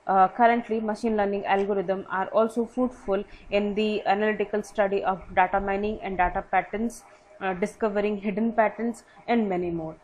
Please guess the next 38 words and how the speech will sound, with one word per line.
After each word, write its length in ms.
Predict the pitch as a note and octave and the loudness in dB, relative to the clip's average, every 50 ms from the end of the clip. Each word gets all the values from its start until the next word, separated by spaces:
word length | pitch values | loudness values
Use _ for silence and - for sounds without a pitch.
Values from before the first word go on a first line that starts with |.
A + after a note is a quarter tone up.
| _ - - _ | _ -20 -20 _
So 260 | - - C4+ C4+ C4 | -2 2 4 4 4
what 220 | - - C4 C4+ C4+ | 4 4 4 4 6
are 80 | D4 D4 | 4 4
the 100 | C#4 C4+ | 4 4
type 260 | A#3+ A3 A3 G#3+ - | 4 4 4 4 2
of 160 | B3 A#3+ A#3+ | 0 0 0
learning 460 | G#3+ G3+ G3 G3 G3+ A3 A#3 A3+ - - | 2 2 4 4 4 4 2 0 0 -2
is 160 | G3+ F#3+ F3 | -6 -4 -2
been 180 | G3 G3 G3+ | -2 -2 0
the 100 | G3 G3+ | 0 0
part, 360 | - - F#3 F3+ F3+ - - - - | 2 2 2 0 0 -2 -8 -10 0
how 180 | - G3+ G3+ G3+ | 4 4 4 4
the 120 | F#3+ G#3+ | 2 0
machine 380 | G3+ G3 G3 G3 - A3+ G#3+ G3+ | -2 -2 -4 -2 -2 -4 -2 -2
learning 240 | G3 F#3+ F#3+ F#3+ F#3+ | -2 -2 -2 -2 -2
can 180 | - F#3+ F3+ F3+ | -2 -2 -2 -2
be 80 | F3+ F3+ | -4 -4
possible? 500 | - - E3 - - F3+ E3 F3 E3+ E3 - - - - G#3 F#3+ | -4 -4 -6 -6 -8 -10 -8 -8 -8 -10 -12 -16 -18 -16 -12 -2
When 200 | F#3+ A#3 A#3+ A#3+ | 0 2 4 4
we 140 | A#3+ B3+ C4 | 2 2 2
have 260 | B3 A3+ A#3 A#3 A3 | 2 4 4 4 2
been 160 | G#3 A#3+ A#3+ A#3+ | 2 0 0 0
studying 400 | - - A3 G3 F#3+ G3+ G#3 G3+ | 0 0 0 0 0 0 0 0
the 80 | G#3 | -2
learning 420 | G3+ G3 G3+ G3 G3+ G#3+ A3 A3+ G#3+ | 2 4 4 4 4 2 0 0 -2
in 120 | G#3 G3+ | -2 -4
the 80 | G3 F#3+ | -4 -4
field 260 | - G3+ F#3+ F#3 G3 | -4 -4 -2 0 0
of 120 | F#3+ G3 - - | -2 -4 -2 2
A 160 | A3 A3+ G#3+ | 4 6 6
I, 260 | G3 F#3 F#3 F#3 F#3 - - - - - | 6 6 4 4 0 -8 -16 -20 -8 -4
we 120 | A#3 B3 | -4 -2
come 240 | B3 - C4+ B3 B3 | 2 4 4 4 4
across 320 | A#3+ A#3 - G#3 G#3 G3+ F3+ | 2 0 0 0 -2 0 -2
with 140 | G3+ G3+ | -4 -2
the 120 | F#3 A3+ G#3+ - - | 0 -2 -2 -2 -2
three 140 | - A#3+ A#3 | 0 0 0
methods, 480 | G#3 F#3 F3 E3+ - F3 - - - | 0 -2 -4 -8 -8 -10 -10 -10 -14